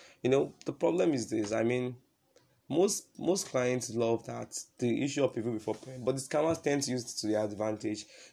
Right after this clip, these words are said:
They'll be like, "Okay, since all they need is just the preview," and once you show them the preview, all they have to do is just get on the phone and block your contact, so that they don't,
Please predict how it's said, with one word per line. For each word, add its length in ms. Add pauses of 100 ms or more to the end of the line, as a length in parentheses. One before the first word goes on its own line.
They'll 160
be 140
like, 260
"Okay, 240
since 380
all 160
they 60
need 160
is 180
just 240
the 80
preview," 420
and 240
once 220
you 60
show 100
them 160
the 80
preview, 340 (380)
all 100
they 120
have 140
to 80
do 140
is 160
just 320
get 240
on 120
the 60
phone 260
and 180
block 260
your 80
contact, 540 (220)
so 140
that 200 (120)
they 100
don't, 260